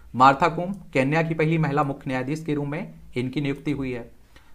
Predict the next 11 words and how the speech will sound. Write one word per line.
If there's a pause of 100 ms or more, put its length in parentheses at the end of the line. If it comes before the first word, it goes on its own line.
(120)
कुछ
और
चर्चित
खेल
से
जुड़े
हुए
व्यक्ति
हैं। (360)
जयसिन
टीके,